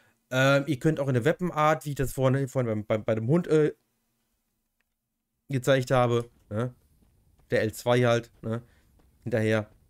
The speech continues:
Sobald der Kerl hier die zweite, die zweite Fliese hinten berührt, tritt, könnt einfach hinter ihm her joggen. Einfach dran vorbei joggen. Behaltet ihn, wichtig ist, behaltet ihn in der Kamera. Schaut ihn an. Habt ihn immer in der Kamera.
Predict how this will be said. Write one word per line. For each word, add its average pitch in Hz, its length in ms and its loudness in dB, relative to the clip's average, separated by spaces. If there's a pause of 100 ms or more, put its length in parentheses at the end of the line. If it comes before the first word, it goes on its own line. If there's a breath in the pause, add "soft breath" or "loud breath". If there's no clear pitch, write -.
(520)
Sobald 160 400 0
der 202 100 -2
Kerl 196 260 2
hier 170 180 0
die 165 80 -2
zweite, 170 480 2
die 151 140 -6
zweite 156 240 0
Fliese 160 260 -4
hinten 131 140 0
berührt, 107 400 -4
tritt, 107 260 -8 (440 soft breath)
könnt 156 120 0
einfach 165 180 0
hinter 156 160 0
ihm 127 80 2
her 127 100 4
joggen. 110 340 -4
Einfach 175 200 -2
dran 151 120 -4
vorbei 147 300 0
joggen. 180 460 -2 (240)
Behaltet 196 280 0
ihn, - 140 -8
wichtig 175 340 -6
ist, 120 160 -4
behaltet 185 400 0
ihn 127 80 -6
in 180 120 -2
der 180 120 0
Kamera. 151 540 -4 (460 soft breath)
Schaut 214 420 -2
ihn 190 160 -4
an. 107 240 -4 (460)
Habt - 200 -6
ihn - 160 -14
immer 214 240 0
in 196 100 -2
der 180 100 2
Kamera. 131 460 -8